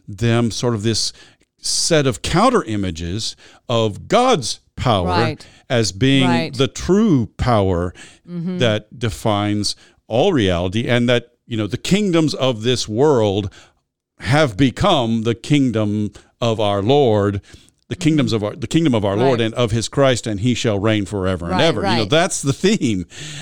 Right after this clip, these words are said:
Speaker 1: And,
Speaker 2: Right.
Speaker 1: and so this, this idea of Christ's reign and, and of the reign of, of God and, and the kingdom of God is central there to, to the
Speaker 2: Mm-hmm.
Speaker 1: whole idea of not only, you know, what are we doing here? What is our purpose?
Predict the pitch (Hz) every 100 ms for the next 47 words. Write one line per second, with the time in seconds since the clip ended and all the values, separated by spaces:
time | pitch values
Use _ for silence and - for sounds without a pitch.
0 | - - 131 120 117 131 117 - 131 120
1 | 131 - 135 127 - 120 131 113 135 139
2 | 131 101 - 120 117 - 117 120 117 120
3 | 98 92 92 92 90 87 101 107 101 -
4 | 104 - 95 95 95 95 87 80 87 80
5 | - 143 196 87 80 78 76 76 - -
6 | - - 101 - 240 - 76 78 73 67
7 | - 90 90 90 95 90 90 120 117 104
8 | 101 87 95 120 123 - 85 80 - -
9 | - - _ 117 113 104 120 123 101 92
10 | 85 101 101 87 82 - _ _ 131 165
11 | 98 90 104 135 87 78 78 - _ -
12 | 120 107 92 82 123 139 82 73 -